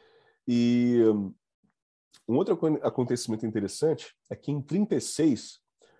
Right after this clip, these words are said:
o Hitler convida o Spare pra pintar o seu retrato, né? E o Spare fala, "Cara, vai a merda,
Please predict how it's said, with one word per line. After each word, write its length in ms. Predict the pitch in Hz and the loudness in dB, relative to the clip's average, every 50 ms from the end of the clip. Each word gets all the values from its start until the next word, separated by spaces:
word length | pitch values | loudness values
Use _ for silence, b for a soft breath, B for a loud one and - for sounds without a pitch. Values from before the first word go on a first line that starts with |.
| b b b | b b b
o 60 | 120 | 2
Hitler 340 | 131 156 156 - 160 147 - | 2 2 4 4 2 2 2
convida 640 | - 175 160 139 110 113 110 123 123 147 165 165 - _ _ _ _ _ _ _ _ | 0 0 0 2 2 2 2 4 4 2 0 0 -6 _ _ _ _ _ _ _ _
o 120 | 139 147 | 0 0
Spare 420 | 147 - - - 101 98 110 - - _ _ _ _ _ _ _ _ _ _ | 0 0 0 2 4 4 4 2 -4 _ _ _ _ _ _ _ _ _ _
pra 160 | - 196 202 | -2 -2 -2
pintar 380 | 202 - 226 208 - - 131 | 0 -2 -4 -4 0 0 0
o 60 | 131 131 | 0 2
seu 160 | - 147 139 | 0 0 0
retrato, 420 | 156 165 - 95 85 85 - _ _ _ _ _ _ _ _ _ _ _ _ _ _ _ _ _ _ _ _ _ _ | 0 -2 -2 -4 -4 -4 -6 _ _ _ _ _ _ _ _ _ _ _ _ _ _ _ _ _ _ _ _ _ _
né? 300 | - - - 101 160 190 - _ | -16 -14 -14 -12 -14 -16 -18 _
E 140 | _ 247 277 | _ 4 4
o 80 | 302 - | 4 4
Spare 540 | - - - _ _ _ - 208 240 247 247 | 2 -4 -10 _ _ _ 6 6 6 4 2
fala, 160 | - 311 - | 0 -4 0
"Cara, 380 | - 294 165 113 104 98 - - _ _ _ _ _ _ _ _ _ _ _ _ _ _ _ _ | 4 6 6 6 6 2 0 -8 _ _ _ _ _ _ _ _ _ _ _ _ _ _ _ _
vai 160 | - 226 294 | 2 6 6
a 80 | 330 349 | 8 10
merda, 480 | 254 147 143 156 165 147 113 110 - | 10 8 8 8 6 6 4 4 4